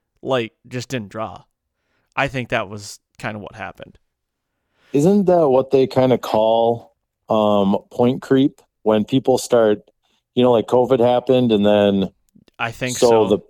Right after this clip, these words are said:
Speaker 2: the people that would normally draw don't, 'cause they hold on to that point, and it
Speaker 1: Yes.
Speaker 2: backs everyone up.
Speaker 1: Pretty sure there's, and there's gotta be a break in the system, or,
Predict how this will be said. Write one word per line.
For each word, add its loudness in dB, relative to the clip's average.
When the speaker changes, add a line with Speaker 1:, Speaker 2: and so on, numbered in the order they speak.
Speaker 2:
the 0
people 0
that 2
would 0
normally 2
draw 0
don't, 0
'cause -2
they 2
hold 0
on 0
to 2
that 0
point, 0
and -2
it 2
Speaker 1:
Yes. -4
Speaker 2:
backs -2
everyone 2
up. -2
Speaker 1:
Pretty -2
sure -4
there's, -4
and -6
there's -4
gotta -4
be -4
a -4
break -4
in -8
the -8
system, -6
or, -4